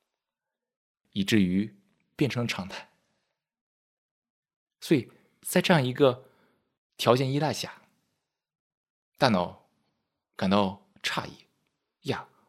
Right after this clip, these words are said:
我做什么事情好像都得起心动念。”而这样一个起心动念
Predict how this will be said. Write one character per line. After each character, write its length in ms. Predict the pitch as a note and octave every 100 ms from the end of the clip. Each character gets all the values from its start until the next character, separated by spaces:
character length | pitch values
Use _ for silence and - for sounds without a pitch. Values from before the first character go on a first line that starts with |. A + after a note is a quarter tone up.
| _ -
我 160 | A#2+
做 140 | A#2 C#3+
什 100 | G#2+
么 80 |
事 140 | G#2+ C3
情 180 | G2+ E2
好 160 | - G2
像 100 | A2
都 140 | D#3
得 280 | C3+ E2 - _ _ _ _ _ _ _ _ _ _ _ _ _ _ _ -
起 160 | -
心 160 | F#2 F#2+
动 160 | G2
念。” 280 | G2 - - _ _ _ _ _ _ _ _ _ _ _ _ _ _ _ _ _ _ _ _ _ _ _ _ _ _ _ _ _ _ _ _
而 260 | A2 A#2 - _ _ -
这 120 | C#3
样 120 | A#2
一 60 | G#2+
个 100 | A#2+
起 220 | B2 -
心 160 | G#2 A#2+
动 160 | B2+
念 240 | C3+ A2+